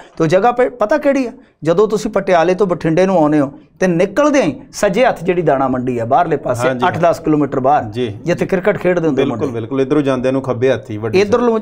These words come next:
Speaker 1: ਇੱਧਰੋਂ ਜਦੋਂ ਤੁਸੀਂ ਬਰਨਾਲੇ ਵੱਲੋਂ ਜਾਓਗੇ, ਸੰਗਰੂਰ ਵੱਲੋਂ ਜਾਓਗੇ, ਤੇ ਖੱਬੇ ਹੱਥ ਆਉਂਦੀ ਆ ਆਖਰੀ ਦਾਣਾ ਮੰਡੀ।
Speaker 2: ਹਾਂਜੀ।
Speaker 1: ਤੇ ਜੇ ਉਧਰੋਂ ਨਿਕਲੋਗੇ ਤਾਂ ਸੱਜੇ ਹੱਥ ਆਉਂਦੀ ਆ, ਉੱਥੇ ਬੈਠੇ ਸਨ ਕਿਸਾਨ।
Speaker 2: ਬਿਲਕੁਲ ਦਰੁਸਤ ਆ, ਉੱਥੇ ਬਹੁਤ ਵਾਰੀ ਧਰਨੇ ਲੱਗਦੇ ਦੇਖੇ ਆ।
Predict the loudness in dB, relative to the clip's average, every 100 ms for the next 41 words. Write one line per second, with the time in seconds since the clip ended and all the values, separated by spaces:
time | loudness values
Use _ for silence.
0 | 0 0 2 2 0 -2 -4 -4 -2 0
1 | 2 2 4 2 0 -2 -2 -4 -6 -6
2 | -2 0 0 0 -2 -2 -2 0 0 -2
3 | -6 -6 0 2 2 0 -4 -2 -4 -8
4 | -16 _ _ 0 2 2 2 2 2 2
5 | 0 -4 -8 -10 -8 -10 0 2 2 2
6 | 2 2 2 2 4 2 2 0 0 0
7 | 0 0 2 0 0 -2 -4 -4 -4 -4
8 | -2 -4 -4 -10 -14 -10 -8 -4 -4 -2
9 | -4 -2 -4 -2 -2 -2 -2 -4 -4 -4
10 | -4 -6 -6 -8 -10 -14 -20